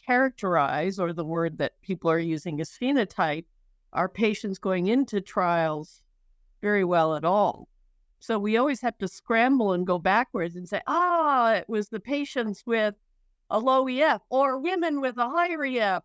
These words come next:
or people with an N T-pro B M P that was elevated, or people that didn't have an N T-pro." I mean, we always go back and come up with an explanation, as you've already said. But what would happen if you know, we, we, we took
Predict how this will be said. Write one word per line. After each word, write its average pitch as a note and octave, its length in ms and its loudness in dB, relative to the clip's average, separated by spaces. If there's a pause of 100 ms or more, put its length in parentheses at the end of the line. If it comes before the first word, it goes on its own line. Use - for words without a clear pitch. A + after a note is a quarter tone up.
or B3 240 2
people E4 360 -2
with C#4 160 0
an C4 100 2
N C#4 160 0
T-pro C4+ 380 -2
B C4 180 -4
M B3+ 80 -4
P D#4 180 -4
that D#4 140 -4
was C4 180 -6
elevated, A3 460 -2
or A3 120 -2
people D4+ 300 -4
that D4+ 140 -4 (140)
didn't F#4+ 320 0
have C#4+ 180 2
an A#3 100 -2
N G#3+ 180 -4
T-pro." - 440 -6 (460)
I - 60 -2
mean, C#4 280 2 (300)
we C4 280 -4
always D#4 360 0
go B3+ 180 2
back B3+ 480 0
and G3+ 180 -8
come A3+ 160 -2
up A3 160 0
with G#3+ 140 -6
an G3+ 120 0
explanation, G#3 840 -2
as F3+ 180 -2
you've G3 160 -4
already F#3+ 320 0
said. - 420 0 (580)
But - 160 -2 (240)
what C4 320 0
would D#4 160 -2
happen A#3+ 760 -2
if G#3+ 320 -4 (400)
you A#3+ 140 -2
know, G3+ 260 2
we, G#3+ 400 -2
we, G#3 160 -6 (180)
we A3 140 -2
took - 360 -2